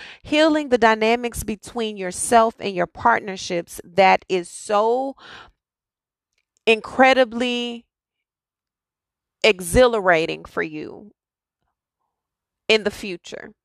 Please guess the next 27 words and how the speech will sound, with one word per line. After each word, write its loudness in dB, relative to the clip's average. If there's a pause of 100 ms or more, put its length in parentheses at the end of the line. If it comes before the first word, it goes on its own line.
(640)
Retrograde 4
season -6
is -6
going -6
to -12
force -2
you -8
to -12
deal 2
with 2
the 0
things -4
that 4
you -8
have 0
been 0
avoiding -4 (380)
when 6
it 2
comes 0
to -8 (480)
healing 2 (180)
family 2
dynamics, -4 (720)
commitment 0
phobias, -4 (320)
um, 2